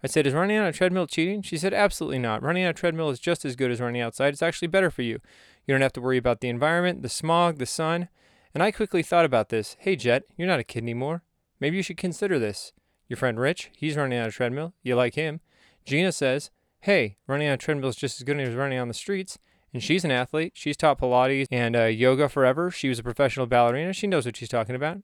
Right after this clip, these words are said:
I heard both their input, and I said, "Absolutely, it is cheating. It's bouncing up and down on a little trampoline inside a room that's air conditioned while you watch T V. That's not running." I'm digressing a little bit here, but here's the point. I beat them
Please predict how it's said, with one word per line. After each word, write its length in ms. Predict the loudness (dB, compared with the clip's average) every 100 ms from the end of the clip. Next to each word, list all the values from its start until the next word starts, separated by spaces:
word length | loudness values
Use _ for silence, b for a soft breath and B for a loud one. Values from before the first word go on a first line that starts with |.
| _ -2
I 100 | 2
heard 200 | 0 2
both 220 | 0 2
their 240 | 0 2
input, 340 | 0 -2 -4 -4 _ _
and 220 | -4 -2
I 80 | -2
said, 400 | -2 -4 -4 -2
"Absolutely, 500 | 0 2 0 -2 -2
it 100 | 0
is 120 | 0 -2
cheating. 360 | -4 -4 -6 -10 b b
It's 140 | -10
bouncing 420 | 2 2 2 0 -2
up 120 | -2
and 100 | 0
down 220 | 0 0
on 100 | -2
a 60 | -2
little 180 | -2
trampoline 540 | -2 -4 -4 -4 -6 -6
inside 320 | -4 0 2
a 60 | 2
room 240 | 0 -2
that's 120 | -2
air 140 | -2 -2
conditioned 360 | -4 -4 -2
while 100 | 0
you 80 | 2
watch 200 | 2 2
T 140 | -2
V. 140 | 0 2
That's 200 | 2 2
not 160 | -2
running." 300 | 0 -2 -4 -12 b b b b b
I'm 100 | -2
digressing 460 | 0 4 4 2 -2
a 60 | -2
little 180 | -2
bit 140 | -4 -4
here, 160 | -4
but 120 | -6 -6
here's 160 | -6
the 60 | -6
point. 300 | -6 -6 -8 _ _ _ _ _ _ _ _ _ _ _ _ _ _ _ _ _ _ _ 6
I 100 | 6
beat 240 | 6 8
them 300 | 8 8